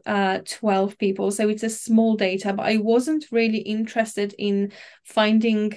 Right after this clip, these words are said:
kind of claims that could be generalized from. I was more interested in understanding the experience and giving people the space to actually talk about their experience.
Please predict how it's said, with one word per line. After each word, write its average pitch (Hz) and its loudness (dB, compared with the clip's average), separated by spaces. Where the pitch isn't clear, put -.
kind 208 -2
of 202 -4
claims 214 -2
that 196 -8
could 208 -8
be 196 -2
generalized 202 0
from. 240 2
I 294 -2
was 233 -4
more 220 2
interested 214 -2
in 208 -6
understanding 208 0
the 196 -4
experience 202 -2
and 214 -2
giving 214 0
people 214 -2
the 196 -2
space 208 -2
to - -6
actually 202 -6
talk 214 -4
about 233 0
their 233 -4
experience. 240 -4